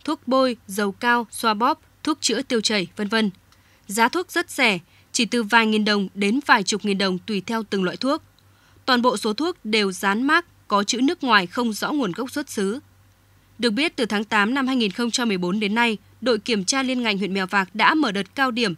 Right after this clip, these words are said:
rà soát lại tất cả các hoạt động mua bán thuốc tân dược trái phép. Qua kiểm tra đã thu giữ được nhiều loại thuốc tân dược được bày bán chui lủi tại chợ phiên các xã, thị trấn trên địa bàn. Những người mua bán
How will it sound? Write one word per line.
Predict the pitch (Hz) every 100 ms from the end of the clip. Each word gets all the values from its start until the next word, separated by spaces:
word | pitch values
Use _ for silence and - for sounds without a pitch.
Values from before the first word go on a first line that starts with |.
| - _
rà | - 220 214
soát | 202 294 359 _
lại | 262 247 -
tất | 330 -
cả | 277 190
các | 233
hoạt | 294 208
động | 208 208
mua | 254
bán | 202 190
thuốc | 294 330
tân | - 220
dược | 196 170
trái | - 185
phép. | 180 269 - _ _ _ -
Qua | 285
kiểm | 269 214
tra | 185 269
đã | 233 262
thu | 277
giữ | 233 247
được | 285 214
nhiều | 220 202
loại | 202 240
thuốc | 320
tân | 285 254
dược | 233 196
được | -
bày | 196 196
bán | 185 190 233
chui | 294 262
lủi | 240 190 - -
tại | 220
chợ | 196 202
phiên | 185 240
các | 208 -
xã, | - 240
thị | 254
trấn | 196 185 208
trên | 277 226
địa | 185
bàn. | 190 180 170 _ _ _ _ -
Những | 254 330
người | 302
mua | 226 277
bán | 233 208